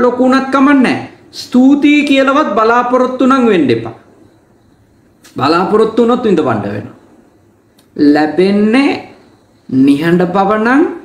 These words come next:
උදව්ව අරගත්තු කෙනාගෙන් ඒක, ඒක දරන්න ඉගෙන ගන්න.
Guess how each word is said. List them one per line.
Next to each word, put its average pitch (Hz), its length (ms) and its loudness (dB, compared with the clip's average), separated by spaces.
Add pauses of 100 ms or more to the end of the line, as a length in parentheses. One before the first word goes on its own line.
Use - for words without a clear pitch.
(340)
උදව්ව 185 420 0
අරගත්තු 202 580 0
කෙනාගෙන් 247 580 0 (1080)
ඒක, 220 240 -2 (1400)
ඒක 202 240 0
දරන්න 135 520 0
ඉගෙන 113 360 -4
ගන්න. 113 240 -12